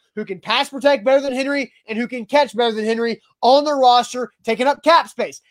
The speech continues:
That's the only nuanced conversation where you should be allowed to bring up the fact that he doesn't contribute in the passing game enough.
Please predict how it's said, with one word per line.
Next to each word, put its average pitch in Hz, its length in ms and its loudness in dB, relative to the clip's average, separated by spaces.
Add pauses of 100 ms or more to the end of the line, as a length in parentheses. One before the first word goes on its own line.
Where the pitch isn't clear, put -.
(100)
That's 330 300 2
the 302 200 -4
only 339 440 4
nuanced 302 600 2
conversation 254 840 -4 (180)
where 240 200 0
you 254 200 0
should 277 200 -6
be 262 100 -2
allowed 240 460 2
to 220 80 -4
bring 220 340 -2
up 214 240 2 (180)
the 214 100 -14
fact 240 260 -2
that 226 100 -10
he 233 80 -4
doesn't 233 320 -2
contribute 220 560 -8
in 226 80 -12
the 208 80 -8
passing 226 380 -2
game 208 200 -4
enough. 185 440 -6